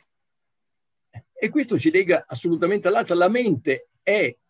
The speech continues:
metafisicamente concepita, è concepibile, deve essere metafisicamente concepita, anche da un punto di vista scientifico, ripeto.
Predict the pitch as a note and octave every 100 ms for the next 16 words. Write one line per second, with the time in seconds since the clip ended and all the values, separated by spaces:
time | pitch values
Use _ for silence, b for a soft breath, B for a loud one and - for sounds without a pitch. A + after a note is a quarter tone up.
0 | - E3 D#3+ A#3 A3+ - D3+ C#3+ C#3 C#3+
1 | C3+ D3 F#3 E3+ C3+ A2+ D3+ B2+ C3+ A2
2 | D3 B2+ B2 A#2+ E3+ E3 C3+ D3+ - D#3+
3 | B2+ C3 - D4 C#4+ F#3 D3+ - D3+ C#3
4 | D3 A#3 A#3+ - C#3 C#3 C3+ C3+ B2+ B2+
5 | D#3+ D#3 A2+ A2 G#2 G2 - F#2 _ -
6 | _ - D#4+ C#4 F#3 D#3 C3+ D#3+ E3 F3
7 | G#3+ - C3 C#3+ C3 F3+ E3 C3 A#2+ A2+
8 | G#2 G#2 F2+ _